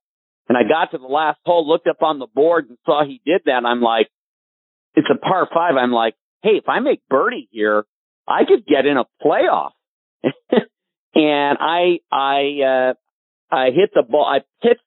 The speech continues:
the ball about twenty feet and knocked it right in the middle of the hole, and, which was fun. I thought, "Well, I'm gonna make it in the playoff." There was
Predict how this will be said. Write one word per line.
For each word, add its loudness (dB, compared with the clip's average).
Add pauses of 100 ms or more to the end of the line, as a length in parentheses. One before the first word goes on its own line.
the 4
ball 2
about 0 (640)
twenty 2 (100)
feet 2 (960)
and 4
knocked -2
it 2 (100)
right 0
in 0
the 0
middle 2
of 2
the 2
hole, 0 (340)
and, 0
which 4
was 2 (100)
fun. 2
I 2
thought, 0
"Well, 2
I'm 0
gonna 4
make 2
it 0
in 4
the 0
playoff." -2
There 0
was 0